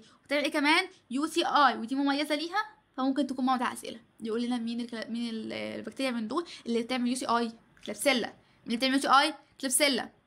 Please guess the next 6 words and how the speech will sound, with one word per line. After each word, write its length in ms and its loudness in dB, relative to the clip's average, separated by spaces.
ماشي. 280 -18
الدايجنوستس 460 2
بقى، 240 4
السبيسمن 360 -2
هياخد 200 -4
سبيوتم، 420 -4